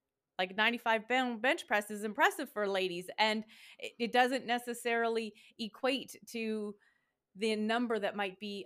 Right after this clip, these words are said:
lost on the scale. And that's why I thought it was really important for everybody to hear from you,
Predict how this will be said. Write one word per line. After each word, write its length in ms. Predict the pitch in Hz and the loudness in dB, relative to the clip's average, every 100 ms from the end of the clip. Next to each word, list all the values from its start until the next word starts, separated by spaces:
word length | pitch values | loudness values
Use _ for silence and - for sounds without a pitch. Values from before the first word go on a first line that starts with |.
| - | -12
lost 560 | 185 202 226 226 - - | -6 0 2 0 -4 -8
on 120 | 202 | -6
the 100 | 196 | -6
scale. 600 | 185 - 190 196 262 349 233 | -8 -6 -4 0 0 0 -2
And 140 | 214 | 0
that's 200 | 220 226 | 0 0
why 140 | 254 214 | 0 0
I 40 | |
thought 180 | 214 220 | 0 -2
it 60 | 208 | -4
was 160 | 196 | -8
really 380 | 190 226 277 262 | -6 -2 0 -2
important 460 | 226 - 214 196 - | -4 -6 -8 -8 -10
for 160 | - - | -8 -4
everybody 440 | 208 214 196 190 | -4 -2 -4 -4
to 140 | 190 | -8
hear 260 | 180 185 190 | -8 -4 -4
from 240 | 190 220 | -2 -4
you, 200 | 233 277 | -2 -4